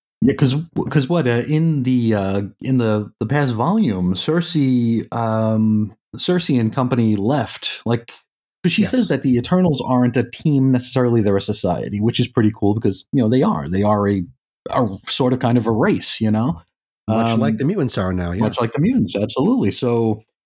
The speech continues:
Speaker 1: she and, like, Ikaros and a few of the others, Sprite maybe, they left that, you know, the Eternal Society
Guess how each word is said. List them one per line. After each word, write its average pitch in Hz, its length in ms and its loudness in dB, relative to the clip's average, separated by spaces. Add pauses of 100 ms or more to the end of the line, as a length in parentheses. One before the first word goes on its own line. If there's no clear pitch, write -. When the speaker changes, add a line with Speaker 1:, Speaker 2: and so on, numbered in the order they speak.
(180)
Speaker 1:
she 220 560 0
and, 147 160 2
like, 123 320 0
Ikaros 151 680 0
and 120 140 0
a 107 40 0
few 156 260 -2
of 131 60 -4
the 127 100 2
others, 131 400 0
Sprite 139 340 -2
maybe, 135 320 2
they 123 160 0
left 127 640 -2 (480)
that, 139 200 0
you 135 120 0
know, 120 120 2
the 120 180 2
Eternal 120 460 0
Society 107 960 -2